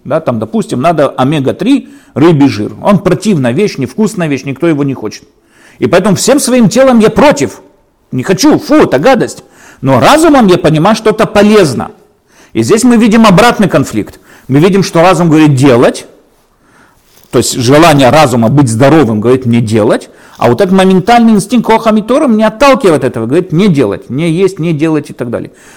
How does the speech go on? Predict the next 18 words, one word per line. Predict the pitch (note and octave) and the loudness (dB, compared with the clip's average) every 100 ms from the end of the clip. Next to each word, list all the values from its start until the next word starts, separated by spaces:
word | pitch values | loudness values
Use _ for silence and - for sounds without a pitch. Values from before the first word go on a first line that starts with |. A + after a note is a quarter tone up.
| _ | _
То | F3+ | -2
есть | - | 0
мы | F#3 | 0
видим, | G#3 C#4+ C4 | 2 2 0
что | - F#3+ | 0 0
коха | A#3 A#3+ G#3 | 0 2 0
митора, | G3 F#3+ G3 | 0 2 2
он | E3+ D3+ | 2 0
как | C3 B2 | -2 -2
и | D#3 | -4
побуждает | D3 C#3+ C#3 C3+ A#2+ D3 - - | 0 0 2 0 0 -2 -2 -12
делать | C3+ B2 C#3 C#3 - | -6 0 2 2 0
какую-то | E3 F#3 F#3+ G3+ | -2 -2 -2 -4
вещь, | C#4 D#4+ - _ - _ | -4 -8 -12 _ -20 _
также | - B3 G3+ A#3+ | 0 0 0 -2
и | E3 G#3 | 0 -2
побуждает | - F3+ D#3 C#3+ F#3+ | 0 0 0 0 -2
избегать | F#3+ C#3 C3 D#3 C#3+ D#3+ A#2+ - | -2 0 0 0 2 2 2 -4